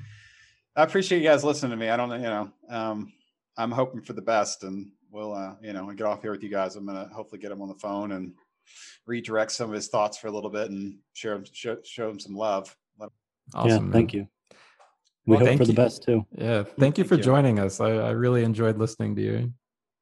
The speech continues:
Speaker 2: your ideas. I, I wrote down a lot of things. The gifts and lessons thing is really,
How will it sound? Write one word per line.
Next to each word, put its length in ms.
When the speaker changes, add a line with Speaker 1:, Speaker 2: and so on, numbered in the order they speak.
Speaker 2:
your 180
ideas. 420
I, 160
I 120
wrote 220
down 160
a 40
lot 180
of 100
things. 160
The 80
gifts 320
and 120
lessons 400
thing 220
is 160
really, 360